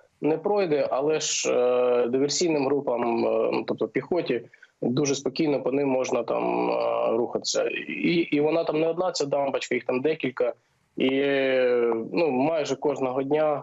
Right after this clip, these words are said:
намагаються вони туди своїми, е, диверсійно-розвідувальними групами зайти. Е, контролюється важко, складно, бо це ж все знову ми ж розуміємо, що це все, е, за підтримки артилерії, дуже масованих обстрілів. Але ж хлопці все стримують, е,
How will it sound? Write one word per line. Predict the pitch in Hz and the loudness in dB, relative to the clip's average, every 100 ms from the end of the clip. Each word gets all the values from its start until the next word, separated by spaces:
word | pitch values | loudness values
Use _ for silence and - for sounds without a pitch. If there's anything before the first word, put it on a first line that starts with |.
| - | -4
намагаються | 117 123 127 127 120 113 117 | 0 0 2 2 0 0 0
вони | 117 120 | 0 0
туди | 113 113 113 | 0 0 0
своїми, | 113 110 110 - 113 110 | -2 -2 -4 -2 -2 0
е, | 110 113 110 110 110 110 107 110 117 | 0 0 2 0 2 0 0 -4 -4
диверсійно-розвідувальними | 117 - - 117 113 120 117 113 | -2 0 0 0 0 0 0 0
групами | 131 123 110 110 | 0 -2 -2 0
зайти. | 120 123 180 175 - - - - _ 127 | -2 0 -2 -4 -10 -14 -14 -18 _ 0
Е, | 127 127 127 123 123 123 _ | 2 2 2 0 -2 -6 _
контролюється | - 175 196 208 220 202 170 - 135 | -6 -4 -2 0 2 2 2 0 -2
важко, | 131 160 170 160 - 120 | 0 0 0 -2 -4 -6
складно, | - 151 156 143 131 123 | -4 -2 0 0 -2 -2
бо | 123 131 127 | -2 0 0
це | - 147 | -2 -2
ж | - | -2
все | 143 135 | 0 0
знову | 127 143 135 | 0 0 0
ми | 127 | 0
ж | 120 131 | 0 -2
розуміємо, | 131 135 131 120 | 0 2 0 0
що | 120 | -4
це | - 127 | -2 -2
все, | - 120 | -2 -2
е, | - _ - - 123 120 120 120 117 | -4 _ -20 -4 0 2 2 2 2
за | 117 127 | 0 -2
підтримки | 131 139 131 123 | -2 -2 -2 -2
артилерії, | 123 - 156 175 143 123 113 - | -2 -2 0 2 2 0 -2 -4
дуже | 117 113 120 | -4 -2 0
масованих | 117 - 170 147 139 | 0 0 2 2 0
обстрілів. | 147 131 - 123 117 110 _ _ _ - | -2 -4 -4 0 0 -2 _ _ _ -4
Але | 147 180 | 0 0
ж | 170 | 0
хлопці | - - - | -2 -2 -2
все | 143 160 | -2 -2
стримують, | 147 190 202 180 160 147 - | -2 0 0 2 2 0 -2
е, | - | -2